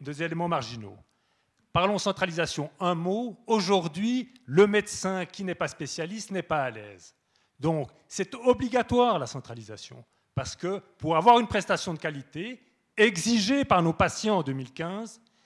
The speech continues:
vous êtes obligé d'avoir des médecins pointus. Des médecins pointus, dans chaque spécialité,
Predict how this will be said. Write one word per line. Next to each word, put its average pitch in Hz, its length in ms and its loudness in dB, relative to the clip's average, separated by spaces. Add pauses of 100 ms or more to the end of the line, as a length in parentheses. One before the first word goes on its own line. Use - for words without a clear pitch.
(260)
vous 143 280 0
êtes 233 380 4
obligé 165 580 -2
d'avoir 170 320 0
des 170 100 -6
médecins 170 280 -8
pointus. 139 520 -8 (440)
Des 131 80 -8
médecins 131 260 -8
pointus, 170 560 -8
dans 139 120 -10
chaque 170 200 -6
spécialité, 123 760 -12